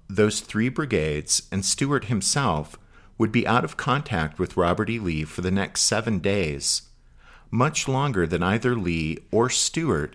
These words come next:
had ever anticipated, and Stuart and his men wouldn't link back up with the army until July second, the second day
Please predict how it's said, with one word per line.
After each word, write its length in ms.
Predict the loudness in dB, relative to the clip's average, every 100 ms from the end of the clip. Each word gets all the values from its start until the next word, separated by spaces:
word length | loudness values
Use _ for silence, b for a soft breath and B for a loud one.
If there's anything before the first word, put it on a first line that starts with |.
| -8
had 200 | -6 -2
ever 240 | -2 0 2
anticipated, 1000 | 0 0 -4 -2 -4 -4 -2 -4 -6 -14 B B B B B B -2
and 180 | 0
Stuart 600 | 2 2 2 2 0 0 -2
and 140 | 0
his 220 | 0 0
men 360 | 0 0 -2 -4 -10
wouldn't 440 | -4 -2 0 -2 0
link 260 | -2 0
back 240 | -2 -2 -2
up 180 | -4 -4
with 120 | -4
the 120 | 2
army 500 | 2 2 0 -4 -8 B B B
until 320 | -4 0 -2
July 340 | 0 0 0
second, 580 | 0 0 0 -2 -6 -6 -12 -20 b b b
the 80 | -2
second 520 | 2 2 2 0 -4
day 460 | -2 -2 -2 -4